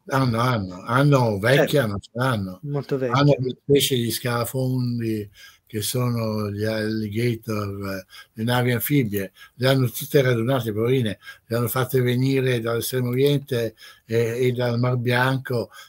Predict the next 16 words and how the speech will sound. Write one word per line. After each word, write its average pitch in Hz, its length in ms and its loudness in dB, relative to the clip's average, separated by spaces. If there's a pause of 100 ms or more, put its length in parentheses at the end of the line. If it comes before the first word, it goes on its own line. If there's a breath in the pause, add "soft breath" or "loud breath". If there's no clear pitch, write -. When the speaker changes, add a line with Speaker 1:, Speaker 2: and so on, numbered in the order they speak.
(100)
Speaker 1:
e 104 120 -8
zoppicando, 120 640 -2
zoppicando 117 640 -4
sono 104 200 -8
arrivate 110 640 -4 (280 loud breath)
a 110 120 -4
rinforzare 110 720 -4
la 104 140 -6
flotta 107 520 -6 (220)
Speaker 2:
<laughs> - 200 -20
Speaker 1:
del 113 200 2
Mar 113 220 -2
Nero. 117 540 4 (360 loud breath)
E 120 160 0
ne 120 160 2
hanno, 131 640 2